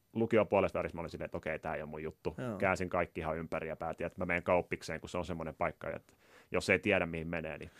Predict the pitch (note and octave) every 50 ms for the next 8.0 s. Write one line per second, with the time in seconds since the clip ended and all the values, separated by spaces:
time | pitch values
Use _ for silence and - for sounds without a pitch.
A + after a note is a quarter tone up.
0 | - - - E3+ E3 F#3 F3 D#3+ F3+ F3 C#3 C#3+ C3+ C3+ C#3 C3+ B2 C#3 C3+ C3+
1 | C3 - A#2+ B2+ A#2+ B2 B2 G#2+ D3 B2+ A2+ A2 A2 G#2+ C3+ C#3 C3 C3 C3 C3+
2 | C3+ C#3+ D3 C#3+ C3 A#2 D3+ B2+ B2+ A#2 G#2+ A2 A2 A2+ - B2+ A2+ G#2 G2 F#2
3 | - - D3 A#2+ - C#3+ C#3 C3 B2 A#2 A#2 A2+ A2+ B2 A2+ B2 B2 C3 B2+ -
4 | - - - - - - - - - - - _ - D3 C#3+ C#3 C3+ B2+ C3+ C#3
5 | A#2 B2+ B2 A2+ - G#2+ G2+ G2+ G#2 G2+ G#2 G#2+ G#2+ A2 G2+ - A#2 A#2+ - -
6 | _ - C#3 A#2+ A2 A2 G#2+ G#2+ A2 A#2 A2 - - _ - C3+ C3 B2 A2+ -
7 | A2 - - F#2+ - G#2+ B2 B2 A#2+ B2+ A#2+ - A#2+ A2+ A2+ A2 A2+ A#2 A2+